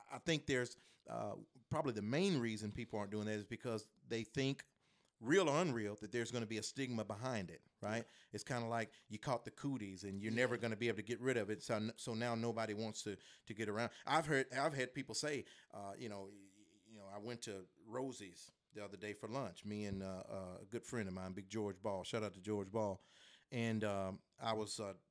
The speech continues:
Speaker 1: talking to several friends and texting, and one of 'em asked me where I was at or wh-, what, you know, where I was eating at, and I said, "Rosie." And they said, "Oh, th-, they had the covid because they had had a case some weeks prior." And it's like, okay, if, if any place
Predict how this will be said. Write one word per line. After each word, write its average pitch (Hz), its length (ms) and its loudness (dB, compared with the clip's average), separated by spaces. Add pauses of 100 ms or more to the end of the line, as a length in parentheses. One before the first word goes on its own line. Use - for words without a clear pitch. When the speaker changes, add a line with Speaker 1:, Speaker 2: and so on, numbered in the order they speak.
(100)
Speaker 1:
talking 120 340 -4
to 113 120 -6
several 107 300 -6
friends 107 400 -6
and 92 100 -16
texting, 110 380 -8
and 101 100 -8
one 117 140 -2
of 110 80 0
'em 104 100 -4
asked 110 260 -2
me 110 80 -2
where 107 200 0
I 107 60 0
was 101 120 -4
at 107 220 -2
or 98 100 -6
wh-, 104 280 -18
what, 107 160 -16 (280)
you 113 80 -10
know, 92 60 -10
where 107 160 -4
I 101 40 -4
was 98 120 -8
eating 104 200 -4
at, 104 60 -4
and 101 80 -8
I 98 80 -4
said, 98 200 -8
"Rosie." 107 360 -4 (260)
And 117 80 -6
they 131 40 -6
said, 117 180 -4
"Oh, 165 200 -2
th-, - 100 -14 (200)
they 170 140 -2
had 135 200 -4
the 120 60 -10
covid 139 480 -2
because 104 260 -4
they 120 140 2
had 110 80 0
had 120 120 2
a 104 60 -2
case 123 420 -2 (140)
some 139 260 2
weeks 127 240 0
prior." 104 420 -2 (260)
And 117 160 0
it's 117 180 -2
like, 113 240 0 (220)
okay, 120 380 2 (220)
if, 120 140 -4 (140)
if 120 160 -2
any 151 180 4
place 147 340 2